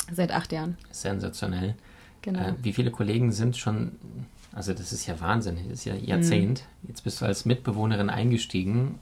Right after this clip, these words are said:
Speaker 2: und hast mit Sicherheit viele kommen und gehen sehen.
Speaker 1: Ja.
Speaker 2: Und bist da jetzt seit ü-, über acht Jahre das prägende Gesicht der Sendung. Woran liegt das, dass du noch da bist und viele anderen irgendwie nicht mehr gepasst haben? Sind die ausgezogen oder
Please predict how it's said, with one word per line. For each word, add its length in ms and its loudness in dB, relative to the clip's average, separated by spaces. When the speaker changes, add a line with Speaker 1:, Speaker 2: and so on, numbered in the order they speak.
Speaker 2:
und 420 -2
hast 200 -4
mit 80 0
Sicherheit 280 0
viele 220 -2
kommen 240 0
und 100 -4
gehen 220 0
sehen. 300 -2
Speaker 1:
Ja. 180 6
Speaker 2:
Und 100 -2
bist 220 -2
da 40 2
jetzt 340 2
seit 200 -2
ü-, 600 -16
über 220 4
acht 180 2
Jahre 320 4
das 160 -2
prägende 380 0
Gesicht 420 -2
der 100 -2
Sendung. 420 0
Woran 320 6
liegt 240 4
das, 140 0
dass 160 -4
du 120 0
noch 180 -2
da 180 0
bist 180 -2
und 80 -2
viele 220 -2
anderen 320 -2
irgendwie 560 0
nicht 200 -2
mehr 100 2
gepasst 380 -2
haben? 160 4
Sind 140 0
die 100 0
ausgezogen 600 -2
oder 320 2